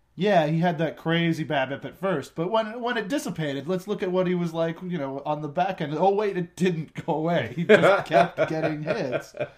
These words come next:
Speaker 1: And, you know, you can't take those hits back. God love him, but, uh, yeah, I'm a little concerned that, uh,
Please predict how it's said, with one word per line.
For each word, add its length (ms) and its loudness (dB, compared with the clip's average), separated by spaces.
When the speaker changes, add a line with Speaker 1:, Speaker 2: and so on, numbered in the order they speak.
Speaker 1:
And, 840 -4
you 180 0
know, 340 0
you 60 -20
can't 240 -2
take 200 -6
those 240 -2
hits 180 -4
back. 480 -4
God 260 0
love 220 2
him, 140 -8
but, 320 -8
uh, 420 -6
yeah, 460 0
I'm 260 -6
a 80 -2
little 200 -2
concerned 640 -6
that, 420 -10
uh, 280 -10